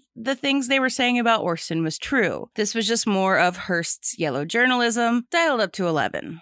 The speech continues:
Wells's lawyer manager, Arnold Weisberger, warned his client in a memo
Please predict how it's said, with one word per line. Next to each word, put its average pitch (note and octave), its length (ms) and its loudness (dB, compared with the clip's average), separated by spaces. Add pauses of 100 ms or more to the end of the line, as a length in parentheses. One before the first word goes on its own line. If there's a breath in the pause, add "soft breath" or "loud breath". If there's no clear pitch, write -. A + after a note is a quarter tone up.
(240)
Wells's C4+ 600 2
lawyer G3+ 360 2
manager, A3+ 720 2 (100)
Arnold F#3 440 2
Weisberger, G#3 960 0
warned D4 320 0
his E4 160 -4
client A#3 440 0
in F#3+ 120 0
a F3 60 2
memo F#3+ 520 2